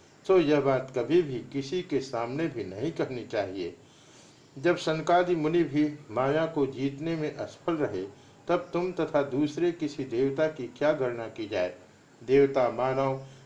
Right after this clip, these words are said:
अथवा पशु का शरीर धारण करने वाले प्राणी भला जन-, अजन्मा माया को कैसे जीत सकते हैं?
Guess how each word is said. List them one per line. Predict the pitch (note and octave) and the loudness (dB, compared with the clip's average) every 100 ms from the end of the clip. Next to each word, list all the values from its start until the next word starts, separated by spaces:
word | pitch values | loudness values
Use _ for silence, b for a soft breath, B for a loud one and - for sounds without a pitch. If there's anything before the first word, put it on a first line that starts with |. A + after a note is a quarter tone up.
| - | -4
अथवा | D#3 E3 C3 | 0 2 2
पशु | C#3+ C#3+ F3+ | 2 0 0
का | E3 D3+ | 0 0
शरीर | C#3 C#3 C#3+ D#3+ - | 0 0 0 0 -4
धारण | C3 C3 | -2 -2
करने | B2+ C3 C#3 D3+ | -4 -4 -2 0
वाले | C3 A#2+ A#2 | 2 2 0
प्राणी | - B2+ C3 C3+ C#3 - B B B A#2 | -2 0 2 2 0 -4 B B B -2
भला | C#3+ D#3+ | 4 4
जन-, | D3+ C3 C3+ C3 - - B B B - C3+ | 4 2 0 -2 -16 -20 B B B -8 -2
अजन्मा | C3+ E3 F3 E3+ B2 | 2 2 2 2 2
माया | C3 C#3 D#3+ | 2 2 2
को | E3 D#3 | 0 -2
कैसे | C#3 C3+ C#3 C#3 G3+ | 0 2 2 2 2
जीत | D3+ C3+ | 2 -2
सकते | A#2+ A2+ - G#2 | -4 -8 -6 -6
हैं? | G2+ G2 | -6 -12